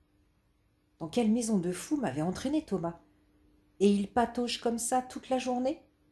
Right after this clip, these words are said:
Il ne serait pas plus à l'aise en maillot de bain ? Idiote, j'en étais sûre. Tu ne méritais pas que je t'emmène. Je présentai mille excuses pour mon humour misérable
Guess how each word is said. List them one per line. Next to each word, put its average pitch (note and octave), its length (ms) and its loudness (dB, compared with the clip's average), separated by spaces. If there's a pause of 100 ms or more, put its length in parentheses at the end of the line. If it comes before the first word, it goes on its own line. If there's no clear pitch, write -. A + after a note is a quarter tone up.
(260)
Il G3 160 2
ne A3 60 8
serait A3 320 2
pas A3+ 160 4
plus A3+ 400 -2
à A3+ 80 8
l'aise A#3+ 280 4
en G3+ 220 4
maillot G3 240 4
de G3 60 2
bain ? B3+ 200 0 (680)
Idiote, F#3+ 880 4
j'en G3+ 180 2
étais G3 240 4
sûre. F#3 400 -4 (480)
Tu D#4+ 140 0
ne D4+ 60 4
méritais A3 340 2
pas F#3 200 2
que E3+ 140 -4
je D#3+ 120 -4
t'emmène. D#3 420 -4 (760)
Je - 140 -6
présentai F#3+ 480 4
mille G3+ 180 6
excuses A#3+ 480 -2
pour F3 160 -8
mon E3 180 -2
humour G3 320 4
misérable F3+ 580 0